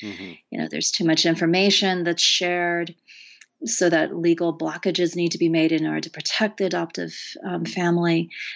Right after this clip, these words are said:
Speaker 2: I mean, that's just really problematic, I think. And, um, you know, beyond individuals and their good intentions, I think more about ways in which the knowledge I'm describing is prohibited.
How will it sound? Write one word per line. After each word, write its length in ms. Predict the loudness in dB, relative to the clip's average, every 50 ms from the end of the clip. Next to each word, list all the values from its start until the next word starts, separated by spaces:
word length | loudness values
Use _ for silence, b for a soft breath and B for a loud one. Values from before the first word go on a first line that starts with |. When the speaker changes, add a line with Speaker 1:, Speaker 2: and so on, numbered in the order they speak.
| B B
Speaker 2:
I 60 | 4
mean, 120 | 4 6 6
that's 280 | 4 2 0 -2 -2
just 420 | -2 -2 -2 -2 -4 -8 -10 -6 -4
really 520 | -4 0 2 4 4 4 4 2 0 -6 _ _ _ _ _ -4
problematic, 1000 | 0 2 2 2 2 0 -2 -2 -4 -6 -6 -6 -8 -8 -10 -8 -8 -10 -10 -12 -14 -12 -4
I 140 | 0 0 0
think. 560 | 0 0 -4 -4 -4 -4 -4 -6 -10 -12 -12 -14 B B B B B B B B B B B
And, 300 | 0 2 2 2 2 2 0
um, 420 | 0 2 2 0 0 -2 -4 -8 _ _ _ _ _ _ _ _ _ _ _ _ _ 2
you 100 | 2 4
know, 100 | 4 4
beyond 400 | 4 4 2 2 2 2 0 0
individuals 720 | 0 -2 -2 0 0 0 0 0 -4 -6 -6 -6 -6 -4
and 100 | -2 -2
their 80 | -2
good 160 | 0 0 0
intentions, 600 | 0 -2 -2 -2 -2 -2 -2 -2 -2 -2 -4 -4 -4
I 100 | -4 -4
think 320 | -4 -2 -2 -4 -2 -2 0
more 280 | 0 2 2 2 2
about 580 | 2 0 0 0 0 2 0 0 0 -2 -4 -4 -6 B B B B B B B B
ways 140 | 0 2 2 4
in 40 |
which 340 | 4 2 2 2 0 -4 _ -6
the 120 | -6 -6
knowledge 500 | -6 -6 -8 -6 -4 -2 0 -2 -2 -2
I'm 180 | -2 -2 -2 -2
describing 500 | -2 -4 -6 -8 -6 -6 -6 -4 -6 -6
is 80 | -6 -8
prohibited. 760 | -8 -10 -10 -8 -8 -6 -6 -6 -6 -4 -4 -4 -6 -6